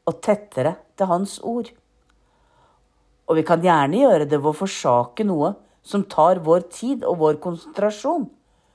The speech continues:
vårt fokus, noe vi er glad i og gjerne vil ha, for å kunne bruke tida sammen med Gud og komme tettere til han. For det er jo det som er faste.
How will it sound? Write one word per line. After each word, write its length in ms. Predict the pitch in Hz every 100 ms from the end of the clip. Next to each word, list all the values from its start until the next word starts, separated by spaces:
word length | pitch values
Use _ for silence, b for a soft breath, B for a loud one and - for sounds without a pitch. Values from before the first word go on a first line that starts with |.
| _ _ -
vårt 280 | 185 196 -
fokus, 760 | 170 160 160 320 311 - - b b 233
noe 180 | 233 185
vi 80 | 214
er 140 | 180
glad 420 | 202 220 165 135
i 60 | 214 254 b b b b -
og 80 | 180
gjerne 380 | 214 160 143 165
vil 140 | 202
ha, 160 | - 302 302 - _ _ _
for 160 | - 175
å 60 | 170
kunne 240 | 180 190
bruke 320 | 185 175 - 175
tida 280 | 170 156 165
sammen 400 | 165 139 143 165
med 160 | 175
Gud 220 | 208 311 - b b
og 120 | - -
komme 240 | 175 180
tettere 480 | - 196 - 135 131
til 120 | 170
han. 220 | 139 139 - - _ _ _ _ _ _ _ b b b
For 120 | - 185
det 80 |
er 60 | 190
jo 140 | 185 175
det 160 | 170
som 220 | 175 262 247
er 260 | 175 202 262
faste. 560 | - 294 226 - -